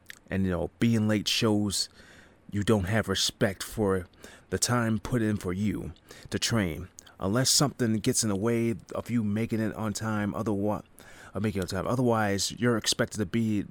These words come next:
there at the set time. And he puts a number two rule. A team is not a team if you don't care about one another. You know, every team's objective is to win, but to win, everyone must work together.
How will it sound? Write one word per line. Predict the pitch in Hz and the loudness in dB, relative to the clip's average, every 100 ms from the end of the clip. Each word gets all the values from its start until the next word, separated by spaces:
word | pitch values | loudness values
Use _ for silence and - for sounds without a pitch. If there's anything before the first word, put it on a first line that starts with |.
| - - | -8 -4
there | 104 95 85 - - - - | -2 0 -4 -8 -20 -14 -8
at | - | -4
the | 78 | -2
set | 90 - - - | 0 0 0 -4
time. | 101 87 67 73 - - - - - - - - - - | -4 -4 -6 -10 -12 -18 -20 -20 -20 -20 -20 -20 -20 -8
And | - | -2
he | 98 | 0
puts | 135 127 | 2 2
a | 113 | 2
number | 117 117 | 2 2
two | 107 - 180 151 | 0 2 6 6
rule. | 107 98 76 80 - - - - - - - - - - - | 6 2 0 -6 -12 -20 -20 -20 -16 -16 -18 -20 -20 -20 -8
A | - | -4
team | 98 - 170 185 175 | 0 4 6 6 6
is | 135 | 4
not | 139 | 2
a | 131 | 0
team | - 143 123 107 110 98 - - - - | 0 2 4 4 2 -2 -10 -20 -20 -10
if | 95 120 | -2 2
you | |
don't | 117 110 | 4 2
care | - 131 104 | 0 0 0
about | 87 95 - | 0 -4 -4
one | 101 | -2
another. | 92 90 - - - - - - _ - - - - - - - - - _ - | 0 -2 -4 -10 -14 -20 -20 -20 _ -20 -20 -20 -20 -20 -20 -20 -20 -20 _ -4
You | |
know, | 95 90 | -2 -2
every | - 127 139 | -2 0 2
team's | - 143 131 113 | 2 2 2 2
objective | 92 127 117 113 87 | 0 0 0 -2 0
is | 104 | -2
to | 104 | 0
win, | 98 104 92 - | 0 2 0 -2
but | 82 - 78 95 | -4 -6 -12 -6
to | 110 | -4
win, | 117 147 123 110 92 | 2 4 4 0 -2
everyone | 123 131 127 120 | 0 2 2 2
must | 113 113 - - | 2 0 0 -2
work | 113 - | -4 -4
together. | 92 101 76 67 | -4 -2 -2 -8